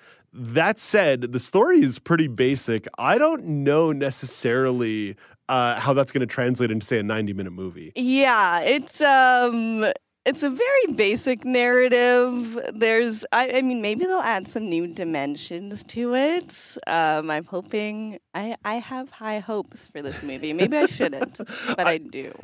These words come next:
Speaker 1: It, it, it could, it could lend itself nicely to the teen genre format, right? Sort of the teen genre format, like boy meets girl.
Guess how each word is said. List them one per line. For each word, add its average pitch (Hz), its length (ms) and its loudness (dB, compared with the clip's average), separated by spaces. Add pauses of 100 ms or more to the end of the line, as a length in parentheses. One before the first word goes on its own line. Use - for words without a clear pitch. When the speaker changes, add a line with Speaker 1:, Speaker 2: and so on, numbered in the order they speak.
Speaker 1:
It, 208 160 0
it, 175 200 -2
it 180 140 6
could, 311 300 2
it 175 280 -2
could 277 220 2
lend 190 220 4
itself 156 340 2
nicely 120 460 -2
to 101 80 -6
the 98 120 -8
teen 113 640 -4
genre 104 540 -4
format, 95 600 -10
right? 110 160 -6
Sort 120 180 -4
of 95 60 -8
the 98 80 -10
teen 113 580 -4 (140)
genre 107 300 -4
format, 117 480 -2 (240)
like - 220 -4 (200)
boy 127 420 2
meets 170 260 2
girl. 113 400 -4